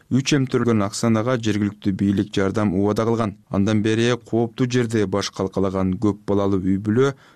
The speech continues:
өкмөттөн жер тилке сурап, үмүт менен жашап келет. Бул тууралуу Талгат Абджалил уулунун баянында сөз болот.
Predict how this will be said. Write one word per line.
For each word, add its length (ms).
өкмөттөн 680
жер 240
тилке 340
сурап, 460
үмүт 340
менен 320
жашап 320
келет. 300
Бул 180
тууралуу 500
Талгат 420
Абджалил 460
уулунун 380
баянында 400
сөз 160
болот. 380